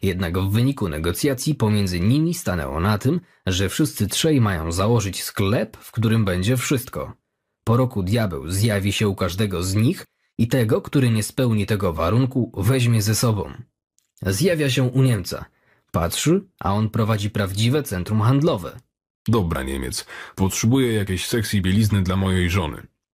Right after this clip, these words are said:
Speaker 1: Niemiec prowadzi go na stoisko z bielizną, "Wybieraj, co chcesz". Diabeł wybrał i mówi:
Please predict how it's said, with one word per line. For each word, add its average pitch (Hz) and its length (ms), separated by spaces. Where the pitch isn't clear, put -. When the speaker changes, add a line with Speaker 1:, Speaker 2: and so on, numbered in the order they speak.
Speaker 1:
Niemiec 127 380
prowadzi 113 440
go 104 120
na 101 120
stoisko 107 460
z 87 40
bielizną, 87 560
"Wybieraj, 120 500
co 147 120
chcesz". 123 480
Diabeł 92 440
wybrał 113 400
i 110 120
mówi: 107 400